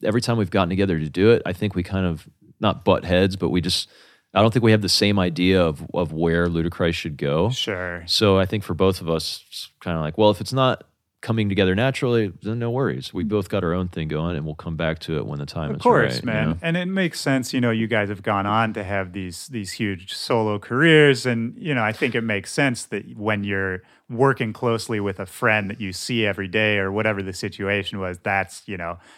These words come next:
Speaker 2: then you have your own language, your own humor.
Speaker 1: Yeah.
Speaker 2: It makes sense that that's when you
Speaker 1: I would
Speaker 2: do.
Speaker 1: love to go back to it, though.
Speaker 2: I would love it if you did, man.
Speaker 1: Yeah. I mean, we, like I said, we've, we've talked about it. It's just a matter of time. You know,
Speaker 2: Yeah.
Speaker 1: he had a kid.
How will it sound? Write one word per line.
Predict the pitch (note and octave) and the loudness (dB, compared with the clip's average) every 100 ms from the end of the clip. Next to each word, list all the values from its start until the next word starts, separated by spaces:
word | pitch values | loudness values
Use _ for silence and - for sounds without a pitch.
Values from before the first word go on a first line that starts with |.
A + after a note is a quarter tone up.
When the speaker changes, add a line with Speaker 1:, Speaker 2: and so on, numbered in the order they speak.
| _ | _
Speaker 2:
then | A#2+ B2 | 0 0
you | G#2+ G2 - | -2 -4 -8
have | - G2 | -6 -6
your | G2 G2 | -4 -4
own | F#2+ | -2
language, | G2 A2+ A2 G#2 G2 F2+ | 0 2 2 0 -4 -4
your | F#2 F#2+ | -4 -4
own | F#2 | -4
humor. | F2+ G2 F#2+ F#2 F2+ F2+ E2+ | -6 -6 -6 -6 -4 -6 -8
Speaker 1:
Yeah. | D#2+ D2+ G#2 | -6 -4 0
Speaker 2:
It | |
makes | C#3+ G#2+ - | 0 0 -4
sense | F2+ F2 | -10 -12
that | - - | -14 -8
that's | F#2 E2 - | -8 -8 -12
when | G2 F2+ | -10 -4
you | - | 4
Speaker 1:
I | |
would | E3+ C3 | 6 8
Speaker 2:
do. | |
Speaker 1:
love | B2+ | 4
to | G#2+ | 4
go | F2 D#2+ | 0 4
back | E2 E2 | 2 2
to | D#2 | -4
it, | D2+ | -4
though. | D2 C#2+ C2+ _ _ | -2 -4 -4 _ _
Speaker 2:
I | F#2 G#2 | -4 -4
would | F#2 | -2
love | G#2 G#2 | -2 -2
it | G#2 | -4
if | F#2+ | -6
you | G2 | -10
did, | F2+ A2+ C#3 | -4 -4 -4
man. | F#2+ F2+ E2+ | -4 -4 -2
Speaker 1:
Yeah. | D#2 C#2+ F#3+ | -2 0 2
I | A#2+ | 6
mean, | B2+ | 8
we, | D#3 E3 | 8 8
like | A#2 B2 | 6 2
I | |
said, | A2+ F#2 | 0 2
we've, | G2+ G2+ | 0 0
we've | F#2+ F2+ | -6 0
talked | G2 G2 - | 0 0 -2
about | D2 C#2 | -4 -2
it. | C2 C2+ | -4 -8
It's | - | -14
just | - - - _ _ _ _ - | -12 -12 -14 _ _ _ _ -6
a | |
matter | E2 F2 | -2 -2
of | D#2 | -4
time. | - D2+ D2+ C2+ C2 | -10 -6 -4 -6 -6
You | G#2+ | -2
know, | G#2+ | 0
Speaker 2:
Yeah. | G#2 F#2+ F2+ | 0 -2 -4
Speaker 1:
he | E2 | -6
had | E2 D#2 | -4 -4
a | |
kid. | - D#2 D2+ D2 | -4 -4 -2 -6